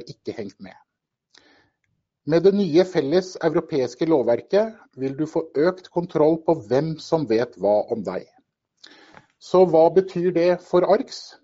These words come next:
I arks har man muligheten til å lagre hendelselogger i Mongo D B-databasen. Dette har nå blitt introdusert i versjon fire to. Mongo D B,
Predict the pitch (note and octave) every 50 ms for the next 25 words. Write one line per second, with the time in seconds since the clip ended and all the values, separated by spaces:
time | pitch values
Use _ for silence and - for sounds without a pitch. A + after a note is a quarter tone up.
0 | _ _ _ _ _ _ _ _ _ _ _ _ _ _ _ _ _ _ _ _
1 | _ _ _ _ _ _ _ _ _ _ _ _ _ _ _ _ _ _ _ _
2 | _ _ _ _ _ _ _ _ _ _ _ _ F3 F#3 G3+ G3 E3+ F#3+ G#3+ A#3+
3 | - - - - - - - - E3+ E3+ E3+ F3+ F#3+ G3 F#3+ G3 E3 B2+ A#2+ B2
4 | B2+ B2 - G3 A3 A#3 A3 G#3 - - E3 D#3 E3 F3 F3+ F3+ E3+ C#3 A#2 A2
5 | G#2 B2+ D#3 F3 - F3+ D3+ A2+ F#2 G2 F#2+ - A#2+ A2+ A2+ A#2 C3+ D3+ E3 F3
6 | - - - D3 D3 D3 C#3 B2+ B2 A#2+ A#2 A#2 D#3 F3 F#3+ F3 F3+ - C#3 C3
7 | D#3+ D3+ B2 G2 F#2 F2+ B2 D3+ D#3+ - C3 B2+ B2 A#2 - B2+ A#2 B2+ A#2+ A2
8 | - - D3 D3+ D#3 D#3 - _ _ _ _ _ _ _ _ _ _ - C3 B2+
9 | - C3 B2+ C3+ C3 B2 A#2 A#2 G#2+ A2+ A#2 A2+ A2 A#2 G#2 - A2+ A2+ A2 A2
10 | - - A2+ G2+ G2+ - - - - - B2 A#2 A2 B2 A#2 - - G#2+ G#2+ G#2+
11 | G#2+ - - G#2+ F#2 F2 F#2+ G2 - - G#2 F2 - _ _ _ _ _ _ _
12 | _ _ _ _ _ _ _ _ _ _ _ _ _ _ _ _ - - _ _
13 | - - - - - - - - _ _ _ _ _ _ _ _ _ _ _ _
14 | _ _ _ _ _ _ _ _ _ _ _ _ _ _ _ _ _ _ _ _
15 | - F#3+ F3 F3 F3+ F3+ F#3 F#3 G3+ A3 G#3+ G#3 G3+ D3+ - F3 G3+